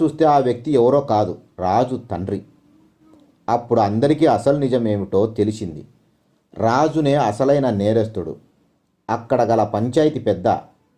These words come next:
ఇతర గ్రామస్తులు రాజు వద్ద నుండి మొత్తం ధనాన్ని స్వాధీనపరుచుకొని రాముకు ధనాన్ని అందించారు.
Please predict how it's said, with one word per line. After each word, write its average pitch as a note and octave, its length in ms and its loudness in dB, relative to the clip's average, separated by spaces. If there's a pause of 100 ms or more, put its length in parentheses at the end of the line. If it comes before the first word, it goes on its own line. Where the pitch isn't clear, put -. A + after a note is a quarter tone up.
(840)
ఇతర F3 300 2
గ్రామస్తులు B2 680 0 (640)
రాజు D3+ 380 2
వద్ద D#3 240 2
నుండి C3 260 2
మొత్తం A2 480 -2
ధనాన్ని A2 520 0
స్వాధీనపరుచుకొని A#2 1080 -2 (600)
రాముకు D3+ 480 0
ధనాన్ని A#2+ 600 0
అందించారు. G#2 680 -4